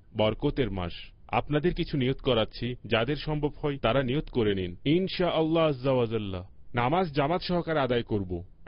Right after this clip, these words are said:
এমন নয় যে পরে আবার ছেড়ে দেব। আমরা এখন থেকে শুরু করি। অভ্যর্থনা প্রথমে জানানো উচিত। অভ্যর্থনা প্রস্তুতি প্রথমে নেওয়া হয়, আসার পর তো নেওয়া যায় না। কোরআনে মাজিদ তিলাওয়াত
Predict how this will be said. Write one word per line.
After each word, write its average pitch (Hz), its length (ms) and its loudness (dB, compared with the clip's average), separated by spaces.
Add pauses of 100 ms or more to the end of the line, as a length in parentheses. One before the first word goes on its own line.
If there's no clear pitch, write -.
এমন 165 180 2
নয় 202 180 2
যে 190 40 0
পরে 170 280 2
আবার 170 220 2
ছেড়ে 151 220 0
দেব। 110 180 0 (460)
আমরা 156 300 2
এখন 175 200 -2
থেকে 170 160 -2
শুরু 117 220 -2
করি। 98 260 -4 (100)
অভ্যর্থনা 175 680 4
প্রথমে 170 380 2
জানানো 120 340 0
উচিত। 92 260 -6 (300)
অভ্যর্থনা 180 500 4
প্রস্তুতি 190 380 0
প্রথমে 160 380 0
নেওয়া 123 240 2
হয়, 98 240 -2 (260)
আসার 165 280 0
পর 185 120 0
তো 185 120 0
নেওয়া 147 240 4
যায় 113 260 2
না। 92 60 -4 (1200)
কোরআনে 156 320 2
মাজিদ 160 320 2 (120)
তিলাওয়াত 131 400 4